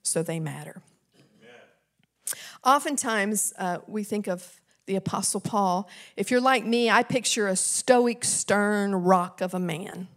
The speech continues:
not swayed by anything, not deterred from the course at hand. He had a, a, a target in mind, and nothing was gonna stop him from getting there.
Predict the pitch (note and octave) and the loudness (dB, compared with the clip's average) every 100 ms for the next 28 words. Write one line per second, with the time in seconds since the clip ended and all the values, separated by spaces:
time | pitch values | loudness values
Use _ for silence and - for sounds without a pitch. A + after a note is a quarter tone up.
0 | _ _ _ _ _ _ - - A3+ A3+ | _ _ _ _ _ _ -20 -4 0 0
1 | - - - G3+ G3+ F3+ F3+ - F3+ F#3+ | 0 -2 0 0 0 0 -2 -2 -4 -6
2 | - E3 - - _ _ _ _ _ _ | -8 -10 -12 -20 _ _ _ _ _ _
3 | - A3+ A3+ G3+ G#3+ - A3 G#3+ A3 G#3+ | 0 4 4 2 -2 2 4 6 4 -2
4 | - A3+ G#3 - A#3+ G#3+ - G#3 G#3+ A3 | -2 0 0 0 2 2 0 0 0 -2
5 | A3 A3 - _ _ _ _ _ G#3+ G#3+ | -2 -6 -14 _ _ _ _ _ -6 -4
6 | G#3+ G#3 G#3 F#3+ F#3+ - - F3+ - - | 0 2 2 2 -2 -6 -2 -2 -2 -8
7 | - - - - - A3+ A#3 G#3+ G#3 G#3 | -10 -10 -18 -14 0 4 4 2 2 2
8 | G#3 G#3+ A3+ A3+ G3+ G3 G3+ G#3+ G#3 A#3 | 2 2 2 2 2 2 2 2 -2 -2
9 | A3 A3+ A3+ - G#3+ F#3+ G#3 F#3+ F#3+ F#3+ | -2 -2 -4 -2 -2 -2 -4 -4 -4 -4
10 | F3 F3 E3 C#3+ D#3 | -6 -6 -8 -8 -12